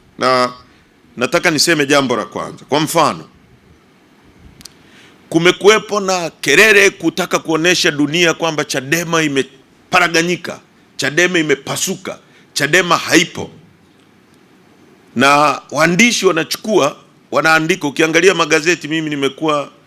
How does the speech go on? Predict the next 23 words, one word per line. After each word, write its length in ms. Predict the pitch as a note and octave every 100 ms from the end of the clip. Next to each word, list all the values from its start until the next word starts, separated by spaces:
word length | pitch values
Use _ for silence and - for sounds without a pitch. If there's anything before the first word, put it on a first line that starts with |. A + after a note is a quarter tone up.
| _ _ _ _
kwenye, 580 | C3+ B2+ C3 B2 A#2+ A2 - _ _ _ _
kwenye 200 | - B2
uongozi 440 | B2+ B2+ B2+ D3+ A#2
kwa 120 | B2+
muda 220 | A#2+ A#2+
mrefu 300 | B2+ D3 B2+
kidogo, 540 | - B2 - A2+ A2 - _ _ _ _
najua 340 | A2+ C3 D3+ E3
habari 380 | C#3+ D#3+ E3 D#3
ambazo 260 | D3 D3+
ziko 280 | C3+ D3+ D3
pushed 400 | - - - -
na 120 | C3
serikali 540 | B2 B2 A#2+ C#3 D3 C#3+
na 140 | B2
zinapelekwa, 640 | A#2 A#2 G#2+ C#3 D3 D3+
zinaandikwa 600 | B2+ B2 A#2+ C3 E3 C#3+
vile 200 | A#2+ C3
vile, 320 | A2+ G#2 G2 - - -
nazielewa. 560 | A#2+ A2+ C3 C3+ B2 F2
Kwa 120 | - - -
sababu 200 | - C3
haiwezekani, 840 | D3 D3 C#3 C#3 - G3 F3 D#3